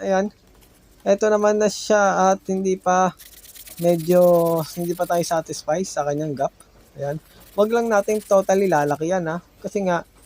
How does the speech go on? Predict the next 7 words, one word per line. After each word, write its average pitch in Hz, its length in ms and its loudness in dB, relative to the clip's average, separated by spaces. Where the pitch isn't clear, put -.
possible 175 320 2
na 147 240 0
mag-usok 165 720 -2
yan 131 160 -4
at 131 160 -4
makatagos 170 1200 -6
dyan 165 320 2